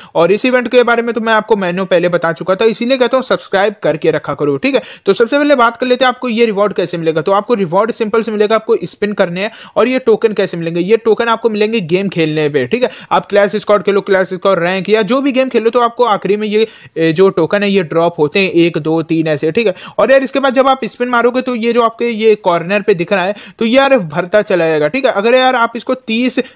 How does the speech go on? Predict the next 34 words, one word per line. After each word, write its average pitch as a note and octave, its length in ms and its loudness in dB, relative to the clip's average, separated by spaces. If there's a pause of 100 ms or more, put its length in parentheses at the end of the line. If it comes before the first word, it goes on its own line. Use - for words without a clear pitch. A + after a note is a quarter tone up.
जैसे G3 180 2
यार A3+ 180 4
आप G#3 180 0
लोग G#3 140 -2
देख G3 180 0
सकते G3+ 200 -4
हो - 20 0
यहाँ G3+ 120 0
पे G3+ 80 -10
लिखा G3 160 0
है G#3+ 160 0
तीस, G3+ 300 -4
साठ F#3+ 380 0
और F3 260 -2
नब्बे, D#3+ 280 -4
ठीक A#3+ 160 -2
है। G#3+ 80 2 (220)
तो G3 80 2
अगर A3 140 2
आप A#3+ 160 2
यहाँ B3 160 0
पे B3 140 -8
तीस A#3 300 -6
तक A#3+ 120 0
भर F#3 200 -2
लेते A3 240 0
हो A3+ 60 4
तो A3+ 120 2
यार A3 120 2
आपको G#3+ 240 0
रिवॉर्ड F#3+ 320 0
मिल G3 160 -4
जाएगा G3 320 0 (280)
ये, F3+ 200 2